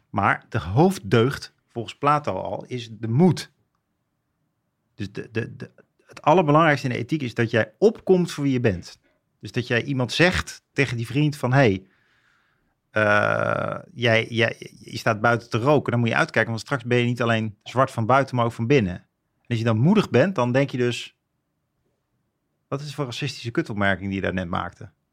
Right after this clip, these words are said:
En dan reageer je daar dus op. Maar de meeste mensen, die hebben niet die moed, die hebben die klik niet. Die denken van, "Ja, hij maakt een grapje."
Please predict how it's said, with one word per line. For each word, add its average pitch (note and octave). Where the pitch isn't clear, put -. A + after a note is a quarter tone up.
En -
dan B2
reageer C#3+
je G#3
daar A#2+
dus F#2+
op. F2+
Maar B2
de A#2+
meeste G#3
mensen, A2
die C3
hebben D#3+
niet C3+
die A#2+
moed, F3
die A#2
hebben D#3+
die -
klik A#3
niet. F#2
Die A#2+
denken B2+
van, B2
"Ja, G#2
hij F#2+
maakt G2+
een G2
grapje." G2+